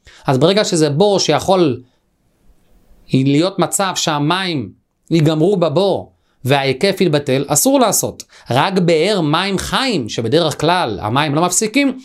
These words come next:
רק זה מותר. אז משנתנו מדברת בירויס, באר,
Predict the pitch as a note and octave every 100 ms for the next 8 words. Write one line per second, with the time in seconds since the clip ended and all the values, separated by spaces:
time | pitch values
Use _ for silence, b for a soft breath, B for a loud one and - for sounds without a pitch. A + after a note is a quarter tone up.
0 | B - A#3 G3+ A3 A3 G#3+ E3 E3 B
1 | B B B B B - B2+ B2+ C3+ A#2+
2 | F#3 A3 F3+ D3+ C3+ G3+ F#3 C#3+ C#3 E3
3 | A3 C#4+ C4+ - - C3+ D#3+ C4+